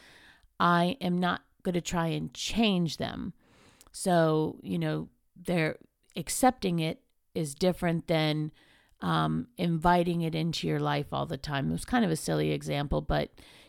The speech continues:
you know, off the cuff, really, I was just trying to think of something that we accept that we may not like, or the price of gas.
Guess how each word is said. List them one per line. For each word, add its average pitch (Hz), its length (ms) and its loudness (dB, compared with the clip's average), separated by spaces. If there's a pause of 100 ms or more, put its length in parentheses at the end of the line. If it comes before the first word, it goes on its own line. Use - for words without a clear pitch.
you 190 100 -2
know, 170 160 6
off - 300 2
the 180 60 -6
cuff, 156 400 -2
really, 151 420 -2
I 151 140 -2
was 143 200 -4
just - 240 -4
trying 160 220 0
to 151 60 -4
think 160 160 -2
of 147 180 -4 (400)
something 240 520 6
that 185 280 2
we 190 220 4
accept 180 480 0
that 165 200 0
we 170 120 0
may 160 240 2
not 160 260 0
like, 139 380 -8
or 185 420 6
the 180 100 -4
price 180 400 2
of 170 120 -6
gas. 147 560 -4